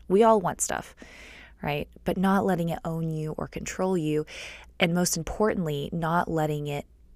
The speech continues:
make you lose sight of what you have and make you lose gratitude for what you have. So finding that balance between gratitude and also desire and motivation and inspiration. So what else is going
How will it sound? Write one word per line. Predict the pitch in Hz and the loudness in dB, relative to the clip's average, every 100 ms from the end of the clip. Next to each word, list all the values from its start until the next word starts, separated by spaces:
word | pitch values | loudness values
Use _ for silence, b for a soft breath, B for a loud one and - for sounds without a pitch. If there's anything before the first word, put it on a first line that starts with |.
| - - - - - - - - - - | -20 -20 -20 -20 -20 -20 -20 -20 -16 0
make | 180 196 - - | 4 6 4 0
you | 175 160 | 0 2
lose | 156 151 | 2 2
sight | - - - 165 151 - | 2 2 4 2 2 0
of | - 135 | -8 -4
what | 147 - | -2 -2
you | 143 | -4
have | 135 - 147 139 - - | -4 -4 -2 0 -2 -4
and | 151 | -8
make | 143 - | -8 -6
you | 160 | -4
lose | 160 160 | -2 -4
gratitude | - 156 - 151 - - | -6 -4 -4 -6 -6 -6
for | - - | -6 -6
what | - | -6
you | 151 | -6
have. | 143 - | -6 -6
So | - 160 | -4 -2
finding | 160 160 160 | 0 0 0
that | 151 | -2
balance | 147 143 147 | -4 -4 -6
between | - - 143 143 | -8 -8 -8 -8
gratitude | 147 139 143 - 147 143 | -6 -6 -6 -6 -6 -6
and | 143 | -8
also | 151 151 147 147 B B B - | -8 -4 -4 -4 B B B -10
desire | 196 220 247 151 | -2 0 0 0
and | 143 | -2
motivation | 151 151 147 147 147 151 | -4 -4 -2 -2 -4 -6
and | 147 | -10
inspiration. | 156 - - - - - - - - - - - - - - - | -8 -8 -6 -6 -8 -10 -14 -20 -20 -20 -20 -20 -20 -20 -20 -8
So | - 208 202 185 B B B B B - | 2 6 6 4 B B B B B 6
what | 247 254 | 8 8
else | 214 214 214 | 8 6 6
is | 214 185 | 2 4
going | 202 202 | 4 4